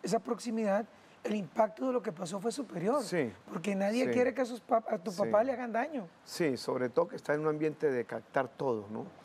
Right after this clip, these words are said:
Speaker 1: Claro.
Speaker 2: Él era un nené, un niño de tal vez como de diez, doce años, ¿no?
Speaker 1: Sí.
Speaker 2: Entonces sintió. Verónica tenía cu-, tres, cuatro años más, como que entendió un poquito más, ¿no? Pero Jorge Luis lo mismo de Colombia, ¿no?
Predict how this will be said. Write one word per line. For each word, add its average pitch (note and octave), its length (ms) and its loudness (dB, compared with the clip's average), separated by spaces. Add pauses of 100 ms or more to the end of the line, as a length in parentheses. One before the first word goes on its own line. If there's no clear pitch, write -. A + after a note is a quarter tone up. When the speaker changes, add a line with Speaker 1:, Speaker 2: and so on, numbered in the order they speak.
Speaker 1:
Claro. F#3 280 -4
Speaker 2:
Él A#2+ 140 -2
era B2+ 420 4
un C3+ 180 -2
nené, B2+ 260 2
un C3 140 0
niño C3 260 0
de A2 240 0 (160)
tal C3 120 -4
vez B2+ 120 -4
como C3+ 180 -2
de A2 80 -2
diez, B2 220 0
doce C3 240 0
años, A2 320 -2
¿no? A#3+ 80 -2
Speaker 1:
Sí. F#3 80 -2 (260)
Speaker 2:
Entonces C#3 240 2
sintió. B2+ 460 0 (260)
Verónica D#3 400 0
tenía C#3+ 560 0
cu-, - 160 -14
tres, C#3+ 220 2
cuatro C#3 300 0
años C3+ 180 -2
más, C3 320 -2 (320)
como B2 220 -2
que B2+ 100 0
entendió A#2 380 -2
un C3+ 60 -6
poquito D3+ 440 -4
más, D3+ 200 2
¿no? A#2+ 160 -10 (440)
Pero C3+ 180 0
Jorge B2+ 220 0
Luis C#3+ 100 2
lo C#3+ 80 4
mismo E3 260 -2
de C3 100 0
Colombia, C3+ 540 0
¿no? C#3+ 160 -6